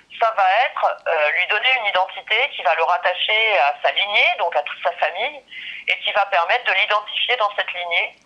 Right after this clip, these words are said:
Évidemment, si on lui donne un nom insultant comme sobriquet, ben,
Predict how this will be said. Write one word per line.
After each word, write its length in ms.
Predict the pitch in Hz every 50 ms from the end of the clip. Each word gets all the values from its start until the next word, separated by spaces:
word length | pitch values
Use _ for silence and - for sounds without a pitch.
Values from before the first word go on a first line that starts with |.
| - - _ _ _ _ _ _ _ _ _ _ _ _ - - - - - -
Évidemment, 540 | - 208 202 240 233 226 220 214 - 269 330 - -
si 60 | 269
on 80 | 220 202
lui 120 | 208 208
donne 180 | 208 208 208 196
un 120 | 185 185 196 220
nom 80 | 240 226
insultant 440 | 214 214 220 233 220 - - 226 233
comme 180 | 226 208 -
sobriquet, 680 | - - 208 185 165 170 160 - - - 196 254 277 -
ben, 100 | - 165